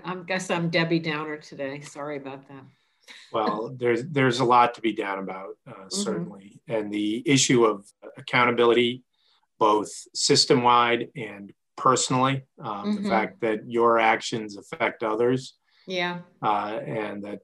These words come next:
Speaker 2: uh, wearing a mask is about more than just, uh, or even primarily about more than just, uh, protecting yourself, I think
Speaker 1: Right.
Speaker 2: is, uh,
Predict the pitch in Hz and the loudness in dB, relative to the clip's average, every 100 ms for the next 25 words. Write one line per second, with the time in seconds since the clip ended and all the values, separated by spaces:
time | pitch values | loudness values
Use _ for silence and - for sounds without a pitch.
0 | - 101 98 101 104 107 104 107 101 - | -6 -6 -4 -6 -6 -6 -4 -2 -2 -4
1 | 110 98 101 101 104 101 101 101 95 98 | -6 -6 -6 -6 -6 -10 -10 -12 -12 -10
2 | - - - - _ 185 104 98 107 98 | -8 -8 -10 -20 _ -12 -8 -6 -6 -6
3 | 95 101 95 92 104 95 110 113 95 95 | -6 -6 -8 -10 -8 -2 2 4 2 -2
4 | 92 98 95 98 98 95 98 98 98 - | -6 -8 -10 -10 -12 -14 -14 -14 -14 -12
5 | 104 - - 101 98 95 _ _ - _ | -12 -12 -12 -12 -12 -16 _ _ -20 _
6 | _ 135 120 113 107 101 92 - 107 - | _ -2 0 0 -2 -4 -2 2 2 0
7 | - - 120 107 - 113 196 170 165 - | -6 -16 -12 -12 -6 -4 -2 -2 -2 -6
8 | 104 98 | -8 -12